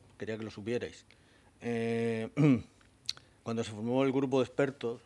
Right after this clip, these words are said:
y se comenzó el proyecto de investigación del instituto, eh, yo estaba de baja, por eso llevo un sombrero, y entonces no estoy ni en el grupo de expertos ni, ni estoy en el proyecto. Entonces,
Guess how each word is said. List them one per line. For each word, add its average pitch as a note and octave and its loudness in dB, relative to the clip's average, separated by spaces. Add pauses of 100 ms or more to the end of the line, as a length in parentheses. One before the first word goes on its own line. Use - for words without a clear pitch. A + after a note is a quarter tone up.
(120)
y G#2 -8
se G2+ -8
comenzó A#2 0
el A2 -4
proyecto A2+ -2
de A2+ -4
investigación G#2+ -4
del G#2 -6
instituto, A2+ -8 (800)
eh, A2 -6
yo B2 -2
estaba B2 4
de A2+ 0
baja, B2+ -2
por G#2 -10
eso A#2 -4
llevo G#2+ -8 (400)
un A2 -14
sombrero, A#2 -4 (840)
y A#2+ 4
entonces B2+ 4
no C3 8
estoy C#3 4
ni A#2+ 4
en A2+ 2
el A2 0
grupo B2+ 2
de B2 4
expertos C#3+ 0
ni, A#2 0
ni G2+ -8
estoy G#2+ -6
en G#2 -4
el G2+ -6
proyecto. F2+ -10 (480)
Entonces, A#2 0